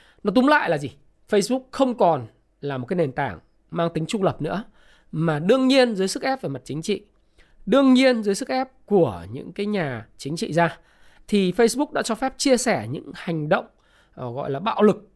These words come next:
trên nền tảng của mình. Và chính bởi vậy, chúng ta thấy là cái saga cô dâu tám tuổi,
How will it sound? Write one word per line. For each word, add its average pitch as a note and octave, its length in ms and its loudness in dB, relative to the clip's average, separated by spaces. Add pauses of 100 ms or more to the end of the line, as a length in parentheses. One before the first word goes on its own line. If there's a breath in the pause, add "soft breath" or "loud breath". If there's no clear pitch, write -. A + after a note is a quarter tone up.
trên F#3+ 160 -2
nền E3 140 0
tảng A#2+ 180 -6
của G2 100 -14
mình. A2 160 -8 (540)
Và F3 240 2
chính A#3+ 280 4
bởi G3+ 120 6
vậy, F3 200 0 (420)
chúng G#3+ 160 -6
ta A#3 120 4
thấy F#3 160 0
là G3+ 100 2
cái G3+ 140 -2
saga A3 420 0
cô G#3 180 -2
dâu G3 120 0
tám F#3 180 -4
tuổi, E3 240 -2